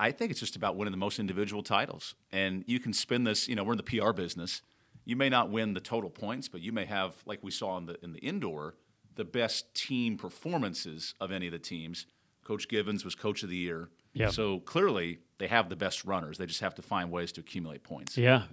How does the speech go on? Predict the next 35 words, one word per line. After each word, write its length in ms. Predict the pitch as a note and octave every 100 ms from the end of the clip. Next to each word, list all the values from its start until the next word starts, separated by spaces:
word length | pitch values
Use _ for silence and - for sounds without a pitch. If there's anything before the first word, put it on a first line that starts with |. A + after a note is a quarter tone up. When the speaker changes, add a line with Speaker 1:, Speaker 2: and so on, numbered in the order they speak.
| -
Speaker 2:
it 180 | A2 G#2+
will 180 | A2+ G#2+
be 280 | B2 A#2+
interesting, 920 | B2 B2+ A#2+ A#2+ G#2+ - A2+ G#2+ G#2+ G#2
and, 240 | G2+ G2+
and 200 | G#2+ G#2+
either 240 | A2 A2 G#2+
way, 260 | G2+ G#2
they're 280 | G#2 G2+ G2+
already, 880 | G#2 G2+ G2 G#2 G#2 G2+ G2+ G2 G#2
it, 200 | G2 A#2
it 140 | G#2+ -
seems 260 | A2 F#2+
like 200 | G2+ F#2
there's, 420 | - G2+ F#2+ E2+ -
there's 200 | G2+ E2+
gonna 160 | G#2+ F2
be 160 | G2+
a 60 | F2
bunch 220 | A#2+ A#2
of 60 | A#2+
camels 480 | D3 C#3 A2+ G2+
down, 260 | - G#2 G2+
uh, 160 | F#2 F2+
at 200 | - G#2
N 180 | A#2 G#2+
C 260 | - A2 G#2
A 200 | G2 F#2+
A 80 | F2+
Regionals, 460 | G2 F#2 F#2+ F2
which 180 | G#2 -
comes 240 | - G2 G2
up 200 | F#2+ - - - - _
in 180 | A2+ G#2+
a 240 | G2 F#2+